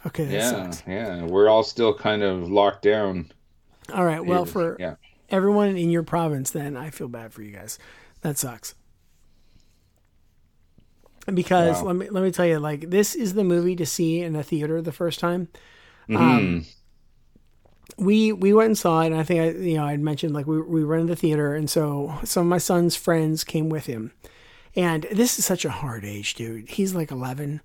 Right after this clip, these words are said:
Speaker 1: and, you know, his friends are coming along, and one of his other friends, like,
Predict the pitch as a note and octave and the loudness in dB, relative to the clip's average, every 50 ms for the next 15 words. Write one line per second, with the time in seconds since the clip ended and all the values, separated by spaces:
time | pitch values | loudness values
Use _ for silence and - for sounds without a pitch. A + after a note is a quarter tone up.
0 | _ - - - - - - _ _ - - - F3 E3+ D#3+ D3+ D3 D3 C#3+ C#3 | _ -20 -20 -20 -20 -20 -20 _ _ -10 -4 0 2 2 2 2 0 -2 -2 -4
1 | C3+ C#3 - - - - F3+ F#3 E3+ D3+ C#3+ C3+ D3+ - - - B3 A#3+ G3 G3 | -6 -8 -10 -10 -6 -2 0 2 2 2 0 -2 -2 -2 0 2 2 2 2 2
2 | D#3 - E3+ D#3+ D3+ D3 C#3+ C#3+ C3+ C3+ B2+ B2 B2+ C#3 C#3+ - G#3 F3 E3 D3+ | 0 0 2 2 2 2 0 0 -2 -2 -4 -6 -6 -8 -8 -6 -2 -2 0 0
3 | D3+ E3 - A3+ E3 F3 G3 G3+ G3 F#3 F3+ E3 F3 E3+ D#3+ E3 - - D#3 D#3 | -2 -4 -6 -4 0 2 2 2 2 2 2 4 4 4 2 2 0 0 0 2
4 | D#3 D3+ D3 - D3+ D3 D3+ - - - G#3+ G3+ | 2 0 0 -2 -4 -6 -8 -10 -12 -10 -10 -10